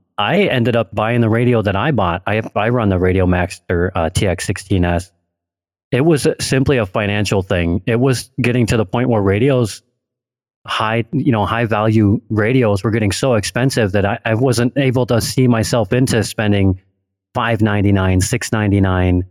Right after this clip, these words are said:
nine ninety-nine, fourteen ninety-nine for a radio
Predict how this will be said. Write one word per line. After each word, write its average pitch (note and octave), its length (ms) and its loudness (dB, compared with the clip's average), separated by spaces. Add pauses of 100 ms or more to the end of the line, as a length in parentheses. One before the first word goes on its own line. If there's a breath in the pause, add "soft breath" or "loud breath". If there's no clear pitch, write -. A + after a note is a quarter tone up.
(140)
nine C3+ 360 2
ninety-nine, B2 800 2 (460)
fourteen D3+ 540 0
ninety-nine B2+ 800 2
for G2+ 240 -2
a G2+ 40 2
radio G2+ 600 2